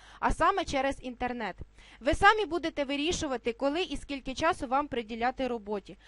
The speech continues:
а команда професіоналів навчатимуть і вестимуть вас до результату. Тут не потрібно мати спеціальну освіту,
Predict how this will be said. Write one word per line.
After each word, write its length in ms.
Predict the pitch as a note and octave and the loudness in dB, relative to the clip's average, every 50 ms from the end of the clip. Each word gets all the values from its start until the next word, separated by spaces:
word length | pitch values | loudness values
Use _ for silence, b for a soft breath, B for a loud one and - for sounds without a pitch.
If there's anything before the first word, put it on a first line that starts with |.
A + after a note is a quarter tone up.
| B B B | B B B
а 120 | B - B3 | B 6 6
команда 440 | - D#4+ D#4 E4 F#4 F#4+ E4+ D#4+ | 6 6 6 6 6 6 6 2
професіоналів 880 | D4+ - D4 D4 - D#4 D4 - D#4 D4+ D4 D4 D4 D#4 F4 F4 D#4+ B3+ | 2 2 0 -2 -2 -4 -6 -4 -2 -2 0 2 4 4 4 4 2 -2
навчатимуть 680 | B3+ B3 A#3+ - - C#4+ D4+ D4+ - C#4 C4 B3 - - | -4 -4 -4 0 0 0 0 0 -2 -6 -6 -6 -8 -6
і 40 | |
вестимуть 480 | A3+ G#3 B3+ A#3+ - - B3 A#3+ A3 - | -2 0 0 0 0 -4 -8 -10 -8 -6
вас 180 | G#3+ A#3 B3 A#3 | -4 -4 -4 -2
до 140 | G#3+ A3+ | -2 -2
результату. 640 | A#3 A#3 A#3 G#3+ B3 A#3 - A3+ G#3+ G3 - - - B B B B B | -2 -2 -4 -6 -8 -6 -4 -4 -4 -4 -4 -8 -18 B B B B B
Тут 160 | B E4 F4+ - | B -2 -2 0
не 100 | F#4 G4 | 0 0
потрібно 480 | - F#4+ - G4+ G#4+ A#4 G#4+ G4 F4+ | 0 0 2 4 4 4 4 2 0
мати 300 | D#4+ D#4+ E4+ E4+ - D#4+ | 2 2 2 2 0 -2
спеціальну 640 | - - - C4+ - - C#4+ C#4+ D#4 E4+ E4+ E4 C#4 | -6 -4 -6 -6 -4 0 0 2 2 2 0 -2 -2
освіту, 600 | - F#3+ - - A#3 A3 A#3 A#3 - - A#3 | -4 -4 -6 -6 -10 -8 -8 -8 -6 -8 -10